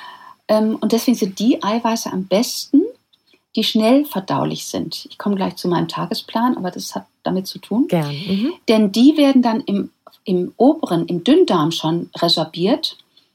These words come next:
Speaker 1: und kommen gar nicht mehr in den Dickdarm. Und das bedeutet, dass, ähm, in der Regel tierische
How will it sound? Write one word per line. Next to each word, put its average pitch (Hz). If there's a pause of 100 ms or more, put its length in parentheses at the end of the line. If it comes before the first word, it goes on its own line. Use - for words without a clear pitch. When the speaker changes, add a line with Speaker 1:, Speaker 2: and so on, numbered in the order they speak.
(220)
Speaker 1:
und 220
kommen 262
gar 165
nicht 165
mehr -
in 156
den 151
Dickdarm. 139 (520)
Und 190
das 247
bedeutet, 196
dass, 196 (560)
ähm, 160 (220)
in 180
der 175
Regel 196
tierische 240